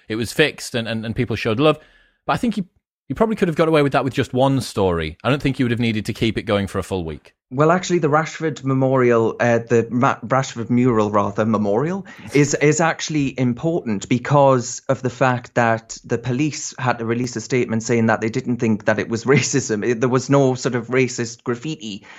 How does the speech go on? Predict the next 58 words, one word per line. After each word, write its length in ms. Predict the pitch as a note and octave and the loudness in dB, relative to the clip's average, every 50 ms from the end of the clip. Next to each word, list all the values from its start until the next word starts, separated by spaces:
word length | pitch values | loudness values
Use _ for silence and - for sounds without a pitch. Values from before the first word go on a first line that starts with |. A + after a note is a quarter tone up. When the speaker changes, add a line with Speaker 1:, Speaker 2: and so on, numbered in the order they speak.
| - - - - | -20 -20 -6 0
Speaker 2:
on 460 | - C3 C#3 C#3+ C#3+ D3 D3 D#3 D3 - | 2 4 6 6 6 4 2 0 0 0
the, 280 | - C#3+ C#3+ C#3+ C#3 - | 2 2 4 2 0 -2
the 320 | - A#2+ C3+ C#3 C3+ - - _ _ - - | -2 0 2 2 0 0 -4 _ _ -8 -2
mural. 480 | - C3+ C3+ D3 D3 D3+ F3 F#3+ F#3 - - - - - - - - - | 0 2 2 2 2 2 0 -2 -2 -8 -14 -20 -20 -20 -20 -8 0 2
And 120 | D3 D#3 | 4 4
Speaker 1:
Oh, 60 | D#3 F3 | 6 6
Speaker 2:
you 40 | E3+ | 4
Speaker 1:
it's 100 | D#3 - | 4 2
just 140 | C#3+ - | -2 -2
like 160 | - B2+ A#2+ C#3 | -2 -2 -2 -2
you, 140 | B2+ A#2 - | -6 -6 -6
you 160 | A#2+ A#2+ A2 | -6 -8 -6
take 220 | - - A2 - | -4 -6 -4 -2
bad 160 | - G#2 G2+ - | -2 -2 -2 -2
penalties 420 | A2+ A2 G#2+ G2+ - F#2+ F2+ F#2 | -2 -4 -4 -4 -8 -8 -8 -10
or 60 | F#2 | -10
something. 340 | - - F#2 F2 - F2 F2 - - | -10 -10 -12 -14 -12 -10 -10 -10 -6
Speaker 2:
Something 440 | - - G#3 G#3+ G#3+ - C#3+ G#2 | -2 2 4 4 4 4 4 2
like 200 | G2 E2 F2 E2 | 2 2 0 2
that. 160 | - G2+ A#2+ C#3+ | 2 4 4 4
I 100 | C#3+ C#3+ | 4 2
don't 240 | C3+ C3+ A#2+ G2 | 2 0 0 0
know. 200 | E2+ G2 F#2+ G#2 | 0 0 0 0
It 100 | - - | 0 0
wasn't 300 | B2+ E3 E3+ C3 B2+ A2 | 0 0 0 0 -2 -2
me, 180 | G#2 C3+ A#2+ G2 | 0 0 0 0
I 60 | G2+ | 0
promise. 420 | - - C3 A2 G2+ F2+ A2 - - - - - - - - | 0 0 0 0 0 0 -2 -4 -10 -18 -20 -20 -20 -8 -2
And, 540 | - C#3+ D3 D3 D3+ D3+ D#3 D#3 D3+ C#3 - - _ - | 2 4 4 4 4 4 4 2 0 -2 -4 -10 _ -2
um, 380 | - E3 E3 E3+ E3 D#3 D#3 D#3 D#3 - | 0 2 2 2 2 0 -2 -4 -6 -4
you, 180 | E3+ E3 F#3 F#3 E3 | 0 0 0 0 0
you 140 | D3+ F#3 F3 | 0 0 2
look 240 | G3 A#3 A3+ - | 2 0 0 0
at 100 | G3+ F#3+ | -2 -2
these 400 | F#3 D#3 C#3 B2 - - - - _ _ _ _ _ _ - | 0 -2 -2 -2 -6 -8 -16 -18 _ _ _ _ _ _ -20
th-, 320 | C#3 - _ - B2+ - - | -20 -20 _ -20 -20 -6 -2
things 300 | - C3 A2+ G#2+ G2+ - | 0 2 2 2 0 0
and 120 | A#2+ B2 | 0 0
you 60 | C3 C#3 | 0 0
think, 260 | C#3 E3 D#3+ - - | 0 0 -2 0 2
"Well, 240 | D#3+ D#3+ D#3 - - | 2 2 0 0 -2
hang 200 | - - G3+ G#3+ | -2 2 4 4
on 200 | G#3 F3+ D#3 C3 | 6 6 6 4
a 40 | A2+ | 4
minute," 260 | G#2+ G#2 F#2 F2+ G2 | 2 2 0 -2 -4
because 280 | - B2+ - D#3 D3 - | -4 -2 0 0 2 4
this 220 | D#3+ G3+ G#3 - | 2 2 2 2
was, 260 | - A3 - - - - | 2 0 0 0 -2 -2
this 220 | C#3 G3+ G3 - | -2 -2 0 0
was 140 | A3 A#3 A3+ | -2 -2 0
going 280 | - F#3+ F3+ F3+ D3+ C3 | 2 2 4 4 4 4
round 420 | B2+ D3 D#3+ E3+ E3+ E3 D3+ C3+ | 4 4 4 2 2 0 0 -2
and 160 | C3 B2+ B2 | -2 -2 0
round 340 | C3 D3+ F3+ F#3+ F#3+ F3 C3+ | 0 0 0 0 0 0 0
on 140 | B2+ A2+ G#2+ | 0 -2 -2
Twitter. 260 | - - A#2 - F#2 | -2 -2 -2 -2 -2
You 120 | G2+ G#2 A2 | -2 -2 -2
had 220 | - D3 D3 | 0 -2 -2